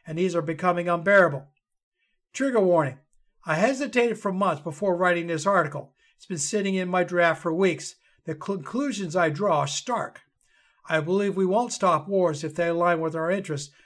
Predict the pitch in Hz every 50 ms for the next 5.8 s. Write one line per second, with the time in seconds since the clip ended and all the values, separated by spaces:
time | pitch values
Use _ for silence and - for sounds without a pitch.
0 | _ _ - 147 147 147 170 180 190 190 160 156 185 196 208 180 165 156 160 156
1 | 151 143 143 151 165 151 - 156 147 170 170 156 139 123 113 - _ _ _ _
2 | _ _ _ _ _ _ - 180 175 160 160 175 160 170 190 185 170 143 131 117
3 | - _ _ _ - 180 175 165 170 190 196 190 160 139 - - 151 135 117 -
4 | - _ _ _ _ _ _ _ _ _ _ _ _ _ _ _ _ _ _ _
5 | - 175 185 185 - 202 185 190 185 - - 220 208 190 143 -